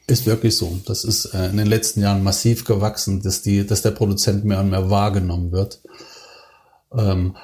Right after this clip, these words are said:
und da meine ich gar nicht so sehr diese Geschichte, dass da draufstehen muss, dieses Radieschen ist von Olaf Schneller aus Vorpommern. Das muss nicht auf der Speisekarte stehen.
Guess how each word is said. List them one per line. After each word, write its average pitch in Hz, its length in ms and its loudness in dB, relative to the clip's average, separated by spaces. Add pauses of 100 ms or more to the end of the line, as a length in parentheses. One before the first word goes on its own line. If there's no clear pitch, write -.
(120)
und 113 120 4
da 123 180 2
meine 131 300 2
ich 135 120 -2
gar 131 120 2
nicht 135 140 4
so 123 80 2
sehr 117 240 4
diese 117 240 0
Geschichte, 127 500 0
dass 120 300 0
da 110 200 0
draufstehen 117 500 -2
muss, 113 240 0
dieses 120 340 2
Radieschen 107 500 0
ist - 160 -4
von 104 160 -4
Olaf 98 300 -2
Schneller 107 360 0
aus 98 180 -2
Vorpommern. 110 640 0
Das 110 160 0
muss 139 180 4
nicht 131 140 2
auf 113 120 0
der 113 100 2
Speisekarte 110 720 0
stehen. 98 400 -2